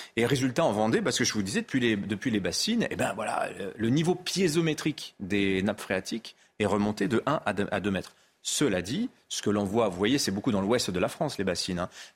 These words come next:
Pourquoi ? Parce qu'on a des sous-sols calcaires, poreux, ça n'est pas du tout un modèle universel. On peut pas faire des bassines comme ça,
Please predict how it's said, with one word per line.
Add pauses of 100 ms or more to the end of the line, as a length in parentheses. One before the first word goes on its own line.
(120)
Pourquoi ?
Parce
qu'on
a
des
sous-sols
calcaires,
poreux, (240)
ça
n'est
pas
du
tout
un
modèle
universel.
On
peut
pas
faire
des
bassines
comme
ça,